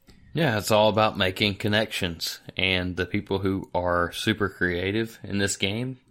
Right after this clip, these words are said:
uh, have the potential to make some really awesome and unique builds.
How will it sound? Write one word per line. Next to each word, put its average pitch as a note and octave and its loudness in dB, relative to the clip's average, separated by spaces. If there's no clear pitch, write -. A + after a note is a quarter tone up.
uh, F#2 -8
have A#2+ 0
the A#2+ -2
potential C#3 -2
to G#2+ 0
make C3+ -4
some F#2+ -8
really D3+ 0
awesome B2 2
and G2+ 0
unique G2+ -2
builds. F2 -6